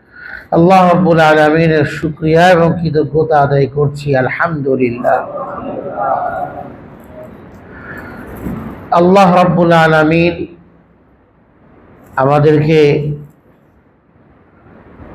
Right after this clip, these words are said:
আমাদের প্রতিটি বিষয় সম্পর্কে তিনি অবগত।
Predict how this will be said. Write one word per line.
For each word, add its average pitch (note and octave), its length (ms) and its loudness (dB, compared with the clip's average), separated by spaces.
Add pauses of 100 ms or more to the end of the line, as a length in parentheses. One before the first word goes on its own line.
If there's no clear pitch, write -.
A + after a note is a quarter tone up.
(600)
আমাদের F#3+ 520 4
প্রতিটি G3+ 500 2
বিষয় F#3 420 2
সম্পর্কে F#3 560 -2
তিনি D#3 300 0
অবগত। C#3+ 400 0